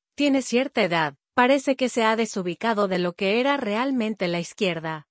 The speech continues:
de los preceptos que tenía la izquierda, democráticos ante todo y sobre todo en defensa de las libertades públicas y en defensa de los derechos,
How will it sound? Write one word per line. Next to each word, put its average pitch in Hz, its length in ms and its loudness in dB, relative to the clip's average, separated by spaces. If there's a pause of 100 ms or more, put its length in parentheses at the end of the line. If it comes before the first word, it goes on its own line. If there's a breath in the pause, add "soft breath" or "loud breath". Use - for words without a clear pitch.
(100)
de 220 140 0
los 220 180 0
preceptos 254 680 0
que 202 140 -4
tenía 240 380 2
la 220 100 2
izquierda, 160 680 -4 (160)
democráticos 240 960 0
ante 226 280 -2
todo 254 340 0
y 240 100 2
sobre 202 340 -2
todo 269 340 2
en 240 100 2
defensa 208 480 -2
de 202 100 0
las 196 220 0
libertades 202 720 0
públicas 196 640 0
y 220 120 2
en 196 100 0
defensa 262 480 -2
de 220 140 2
los 190 160 0
derechos, 185 720 -2